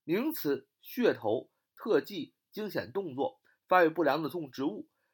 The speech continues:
还有可以做stunt，还可以做及物动词，阻碍发育生长，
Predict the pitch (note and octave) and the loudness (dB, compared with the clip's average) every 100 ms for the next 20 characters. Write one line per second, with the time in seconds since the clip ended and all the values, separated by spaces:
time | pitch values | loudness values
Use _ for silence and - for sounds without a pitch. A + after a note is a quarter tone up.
0 | _ _ - E3+ C#3+ A#2+ F3 C3 D#3+ B2+ | _ _ 0 4 4 2 0 2 2 2
1 | G2+ - _ G#3 F#3 - C3+ B2+ B2 B2+ | 0 -6 _ 4 4 2 -6 -6 -4 -4
2 | - A3 G#3+ D#3+ - C#3+ - _ _ _ | -4 -8 -6 -8 -4 -4 -4 _ _ _
3 | _ C#3 B2+ B2 G3+ C3 - _ G3 F#3 | _ -4 0 4 6 4 -4 _ 4 6
4 | G#3 G3+ D#3 - - G#3+ G3 - A2+ - | 6 2 -8 -10 -8 -4 -4 -2 -4 -4